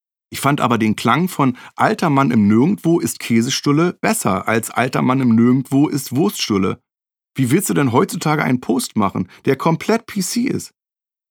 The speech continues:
Sollte ich auf Kreta erstmal in einen Supermarkt gehen und den Besitzer fragen, ob der Käse vegan sei?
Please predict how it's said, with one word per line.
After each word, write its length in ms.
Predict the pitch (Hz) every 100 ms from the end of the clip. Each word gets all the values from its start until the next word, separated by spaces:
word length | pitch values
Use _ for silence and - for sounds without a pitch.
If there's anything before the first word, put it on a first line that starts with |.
| _ _ _ _ -
Sollte 300 | 127 180 285
ich 160 | 135
auf 140 | 151 -
Kreta 320 | - 170 185
erstmal 340 | 170 160 160
in 60 | 143
einen 180 | 131 107
Supermarkt 600 | 160 175 180 165 190 -
gehen 200 | 170 160
und 120 | 127
den 120 | 123
Besitzer 480 | 117 - 165 - 151
fragen, 420 | - 101 143 165
ob 120 | 131
der 100 | 135
Käse 380 | 120 143 147 120
vegan 420 | 98 95 107 190
sei? 260 | 180 196